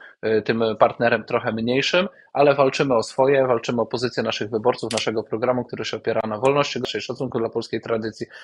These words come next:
ale także szacunku dla polskiej suwerenności, która niestety jest brutalnie gwałcona przez obecny rząd pisu, który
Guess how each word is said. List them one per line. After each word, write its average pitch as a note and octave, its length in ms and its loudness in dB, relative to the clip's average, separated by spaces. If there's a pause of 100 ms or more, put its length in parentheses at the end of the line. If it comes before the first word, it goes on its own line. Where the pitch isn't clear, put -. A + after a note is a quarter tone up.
(120)
ale C3 200 8
także C3 220 0
szacunku B2+ 360 -4
dla A2 120 -2
polskiej A2+ 300 -4
suwerenności, A2+ 600 -2
która D#3 260 -2
niestety B2+ 360 -2
jest C3+ 120 0
brutalnie B2+ 460 -4
gwałcona A2+ 580 -4 (280)
przez A#2+ 200 -2
obecny A2+ 300 0
rząd G#2 240 -2
pisu, A2 300 -4
który G#2+ 300 -2